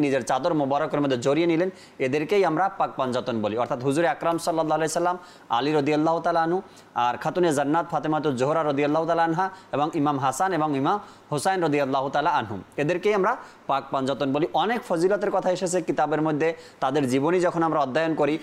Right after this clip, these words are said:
তাদের প্রতিটা দিন, প্রতিটা মুহূর্ত, প্রতিটা সময় ছিল যেন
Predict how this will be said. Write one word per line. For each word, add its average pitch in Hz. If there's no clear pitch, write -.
তাদের 165
প্রতিটা 190
দিন, 170
প্রতিটা 180
মুহূর্ত, 165
প্রতিটা 175
সময় 160
ছিল 185
যেন 151